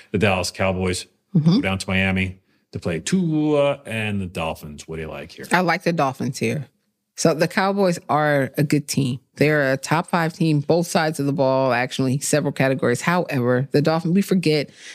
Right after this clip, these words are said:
Speaker 2: this offense is still an incredible offense. I mean, th-, they lost, but yeah,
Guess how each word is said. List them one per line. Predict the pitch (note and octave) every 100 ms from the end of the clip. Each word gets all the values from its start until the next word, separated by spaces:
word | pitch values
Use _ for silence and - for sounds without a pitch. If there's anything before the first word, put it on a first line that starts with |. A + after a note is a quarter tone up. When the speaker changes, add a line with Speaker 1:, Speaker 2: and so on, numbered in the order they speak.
| - -
Speaker 2:
this | G#3 -
offense | E3 G3 - F3 E3
is | D#3 D3
still | - E3 C#3+
an | D3 C#3+
incredible | E3 C#3 - - G#3 F#3 D#3 D3 B2 C3 _ _ -
offense. | C3+ C3+ - F#2+ C#3+ -
I | A#2+ D3+
mean, | D3+ C#3+
th-, | D3+ -
they | D#3 D#3
lost, | D#3 F3 F#3 G3+ - _ -
but | F3 E3+ E3 D#3+ - _ _ - - _ _ _ _
yeah, | G3+ D#3+